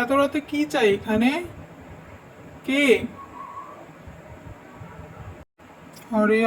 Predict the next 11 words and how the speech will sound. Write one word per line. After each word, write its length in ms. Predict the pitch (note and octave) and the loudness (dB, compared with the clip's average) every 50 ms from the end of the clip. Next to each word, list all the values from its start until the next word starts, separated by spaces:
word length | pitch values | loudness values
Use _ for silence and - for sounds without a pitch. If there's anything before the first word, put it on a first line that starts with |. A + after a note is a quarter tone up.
| A3+ A3 | 8 10
আমি 160 | A3+ A#3 A#3+ G#3+ G3 G3 | 10 10 8 8 6 4
মামুন, 460 | G3 G3 G3 G3+ A3 A#3 A3+ A3 G#3 G3 G3 - | 2 2 4 4 6 6 6 6 4 4 2 2
তোর 180 | A3 G#3+ A3+ A3 G3+ F#3+ G#3 | 4 6 6 6 4 4 4
বন্ধু, 440 | G#3+ A3+ A#3 B3 B3 B3+ - C4 B3+ A#3+ G#3+ G3 F#3+ A#3+ B3 A3 - - | 4 4 4 2 0 -2 -4 -4 -4 -2 -2 -4 -4 -6 -8 -8 -8 -4
দরজা 440 | A#3+ G#3 G#3+ A3 G#3+ G#3+ A#3 C4+ C4+ C#4 C#4 | -2 -2 0 0 -2 -2 -4 -4 -6 -8 -8
খোল, 260 | - - A3+ G#3+ G#3 G#3 G#3+ G#3 G3+ - - | -4 -2 0 0 -2 -2 -6 -12 -10 -4 0
যাবি 280 | G#3 G#3 G3+ G#3 A3+ A#3 A#3+ | 2 2 2 2 2 2 2
না? 80 | B3+ C4+ D4 D4+ - - - - - - - - - - - - - - - - - - - - | 2 2 0 -6 -10 -12 -20 -20 -20 -20 -20 -20 -20 -20 -18 -18 -18 -16 -14 -14 -12 -12 -10 -4
চল, 420 | - A3+ A#3 A#3+ A#3+ A#3+ G#3+ G3 - - A#3+ A#3+ | -2 2 6 6 8 8 6 6 2 0 -6 -6
তাড়াতাড়ি 520 | B3+ A3+ G3 G3+ G3+ G3+ G3+ G3+ G3+ G3+ G3+ G3 - | -4 -2 2 2 2 2 2 0 -2 -2 -2 -4 -4
চল, 220 | G#3+ G3+ F#3+ - | -4 -2 -2 -4